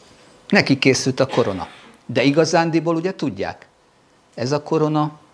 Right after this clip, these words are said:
Jézus Krisztusnak készült. Az utolsó ítélet Krisztusának.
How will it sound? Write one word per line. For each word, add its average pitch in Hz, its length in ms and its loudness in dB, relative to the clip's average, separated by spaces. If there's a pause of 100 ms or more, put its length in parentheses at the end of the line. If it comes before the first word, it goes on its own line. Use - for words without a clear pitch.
(280)
Jézus 92 360 -6
Krisztusnak - 580 -10
készült. - 580 -10 (520)
Az 135 240 0
utolsó 117 560 0
ítélet 101 440 -6
Krisztusának. 92 800 -12